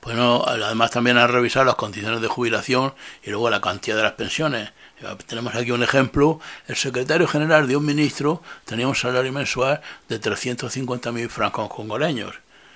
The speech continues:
Esos, esos trescientos cincuenta mil francos congoleños ahora han quedado reducidos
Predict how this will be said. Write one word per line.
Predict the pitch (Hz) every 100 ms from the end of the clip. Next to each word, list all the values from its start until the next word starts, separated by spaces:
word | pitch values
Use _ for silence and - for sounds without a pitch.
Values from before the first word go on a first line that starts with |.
| - _
Esos, | 139 107 98 - -
esos | - 95 -
trescientos | - 101 127 120 120
cincuenta | 117 110 104 113
mil | 117
francos | - - 117 - 110
congoleños | - 120 113 120 123 143 - - -
ahora | 107 113
han | 110
quedado | 123 113 113
reducidos | 113 117 - 131 120 127